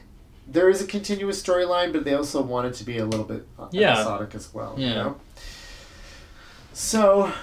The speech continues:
Speaker 1: yeah, I think the ethical dilemma was a good one. It's, uh,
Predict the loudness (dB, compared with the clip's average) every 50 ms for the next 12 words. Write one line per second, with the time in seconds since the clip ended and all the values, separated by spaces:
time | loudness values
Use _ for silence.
0 | -14 -16 -20 -20 -20 -20 -20 -18 -16 -10 -4 2 4 6 6 6 6 6 6 4
1 | 2 0 -4 -14 -20 -20 -20 -20 -20 -20 -20 -20 -18 -18 -8 -2 2 4 4 4
2 | 4 2 2 2 2 4 6 6 6 6 4 4 2 2 2 4 4 4 4 2
3 | 2 4 4 4 4 4 4 4 2 2 -4 -4 -2 -2 -2 2 2 4 4 2
4 | 2 -2 -6 -4 -4 -4 -4 0 2 4 4 4 4 2 2 0 0 -2 -4 -4
5 | -6